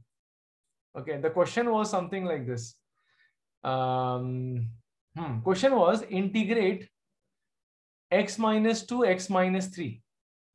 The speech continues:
Okay. So the question, uh, the student, this is just to tickle your funny bones.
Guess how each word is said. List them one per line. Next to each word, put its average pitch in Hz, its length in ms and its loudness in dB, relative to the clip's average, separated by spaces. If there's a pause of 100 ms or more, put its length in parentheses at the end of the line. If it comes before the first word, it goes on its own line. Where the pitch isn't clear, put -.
(140)
Okay. 143 320 -4 (1000)
So 208 600 4
the 214 120 2
question, 240 480 2
uh, 185 100 4
the 190 140 4
student, 226 520 0 (720)
this 143 160 -6
is 185 320 -4 (240)
just 160 240 0
to 185 160 2
tickle 170 220 2
your 175 140 2
funny 165 260 -2
bones. 147 420 -8